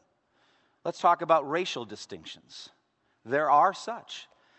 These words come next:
There will be people from every tribe and language and people and nation as such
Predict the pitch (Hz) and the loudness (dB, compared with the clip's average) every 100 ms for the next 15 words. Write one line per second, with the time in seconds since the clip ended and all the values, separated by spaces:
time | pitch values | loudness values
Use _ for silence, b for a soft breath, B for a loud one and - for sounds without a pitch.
0 | b 135 202 185 175 220 214 226 - 170 | b -4 0 0 2 0 0 -10 -8 -10
1 | 131 117 123 - 139 143 139 135 - 165 | -8 -6 -6 -6 -4 -4 -4 -6 2 6
2 | 175 185 175 160 170 175 160 147 151 156 | 6 4 2 0 0 -2 -6 -8 -8 -6
3 | 175 156 131 120 120 123 _ _ _ _ | -6 -6 -6 -8 -12 -16 _ _ _ _
4 | - 143 165 - 185 113 - - | -4 -4 -4 -8 -6 -6 -8 -14